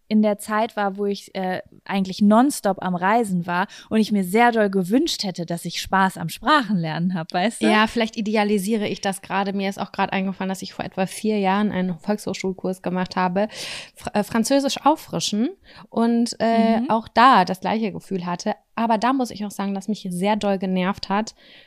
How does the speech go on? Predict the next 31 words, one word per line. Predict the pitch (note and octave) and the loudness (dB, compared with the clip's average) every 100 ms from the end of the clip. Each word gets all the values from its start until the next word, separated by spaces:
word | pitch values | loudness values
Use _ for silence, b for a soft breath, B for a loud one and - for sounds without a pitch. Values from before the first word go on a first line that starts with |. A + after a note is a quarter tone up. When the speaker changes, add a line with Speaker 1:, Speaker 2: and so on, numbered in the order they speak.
| b _ - | b _ -10
Speaker 2:
die | G3 G#3+ | -4 -2
StreberInnen | - B3 C#4+ A#3 F3+ - F#3 F#3 F3 E3+ - | 0 4 4 6 6 4 0 0 0 -4 -6
in | F#3 | -2
dieser | F#3 F3+ E3+ | 0 0 -2
Gruppe, | - F3 F3+ | -2 -2 -2
die | F#3 | 0
haben | G#3 | 0
mich | G#3+ | 0
richtig | C4 C4+ A3 | -2 -4 -6
genervt, | - - F3 F#3 | -8 -6 -6 -4
weil | F3 | -4
das | F3 - | -4 -2
war | G3+ | 0
ein | G3 - | 0 0
Auffrischungskurs | G#3 B3 A#3+ A#3 A#3+ A#3 - A#3 | -2 -2 -4 -4 -4 -4 -2 -2
für | - G3 | 0 0
Loser, | F#3+ G#3+ B3 C4+ F4+ B B B B | 2 2 2 0 -2 B B B B
aber | G#3 G#3+ | -2 0
die | F#3+ G#3+ | 2 2
waren | G#3+ G#3+ | 2 2
alle | - G#3 A3 | 2 0 2
schon | G#3+ G#3+ G#3 | 0 0 0
perfekt | G#3+ A3+ A3+ A3 | -2 -4 -6 -4
ausgebildet | G#3 C#4 - F3 F#3 F#3 A3 | -2 -2 -4 -2 0 0 -2
und | - G3 | -4 -6
die | G#3 | -2
haben | G#3+ A3 | 0 0
halt | G#3+ | 0
einfach | - G#3+ A3 | -2 -4 -4
den | - G#3 | -4 -2
ganzen | G#3+ G#3+ G#3 | -2 -2 -4